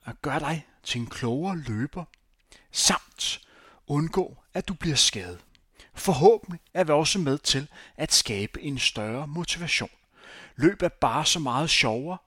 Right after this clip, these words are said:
når man er motiveret. Udsendelsen er især rettet mod dig, som løber jævnligt, men ofte har tendens til at lave det samme,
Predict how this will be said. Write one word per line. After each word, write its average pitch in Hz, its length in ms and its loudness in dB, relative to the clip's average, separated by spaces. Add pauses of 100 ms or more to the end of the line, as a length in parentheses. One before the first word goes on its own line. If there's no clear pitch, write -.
(400)
når 131 140 0
man 135 180 -6
er 139 60 -6
motiveret. 143 560 -4 (640)
Udsendelsen 151 760 2
er 156 100 -4
især - 640 6
rettet 139 260 2
mod 139 160 -4
dig, 113 280 0 (280)
som 143 240 2
løber 180 340 0
jævnligt, 127 420 -2 (300)
men 156 180 -2
ofte 165 520 0
har 151 120 -8
tendens - 480 -4
til - 100 -6
at 123 60 -4
lave 117 160 -4
det 151 100 -4
samme, 127 420 0